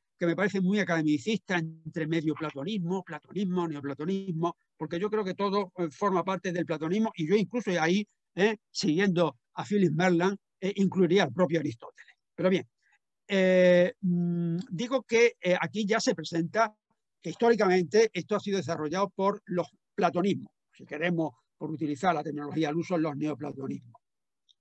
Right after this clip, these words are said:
Y muy pronto a este discurso meontológico del primer principio como lo absolutamente trascendente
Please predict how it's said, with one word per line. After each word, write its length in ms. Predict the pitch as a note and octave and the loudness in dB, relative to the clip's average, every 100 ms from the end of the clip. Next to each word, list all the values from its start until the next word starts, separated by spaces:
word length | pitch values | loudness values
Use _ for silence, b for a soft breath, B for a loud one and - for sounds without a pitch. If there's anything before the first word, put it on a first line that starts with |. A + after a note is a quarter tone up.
| _ _ _ b b _ | _ _ _ b b _
Y 320 | C4 C4 G3 _ _ | 0 0 -2 _ _
muy 420 | G3 F3+ F#3 C4 | -2 0 4 2
pronto 580 | G3+ G#3+ G#3 F3 G#3 G#3+ - _ _ _ - | 4 4 4 2 0 -2 -4 _ _ _ -4
a 200 | E3+ G#3+ | 0 0
este 360 | G3+ _ G3 | -2 _ -2
discurso 960 | F3 - - A3+ F3+ - F#3 F3 F3 E3+ | -2 -8 -6 -6 -6 -6 0 2 2 2
meontológico 1400 | F3 F#3+ G3+ G3 F3+ D#3 B2+ F3 G#3+ - F#3 - G3+ A3 _ _ _ | 2 4 4 4 0 -2 -4 -2 -2 -2 -8 -4 -4 -4 _ _ _
del 220 | E3+ E3+ | -6 -6
primer 280 | B2+ F3+ G3+ | -2 -2 0
principio 520 | F#3+ F3 G#3 G3+ F3+ | -2 -4 -4 -4 -2
como 220 | F3 E3 | -2 -2
lo 80 | D#3+ | -2
absolutamente 560 | D#3+ E3 E3+ F#3 F3 F3+ | -6 -6 -4 0 0 0
trascendente 640 | F#3 F#3 F#3+ F3+ F3 G3+ | -4 -4 0 0 0 -4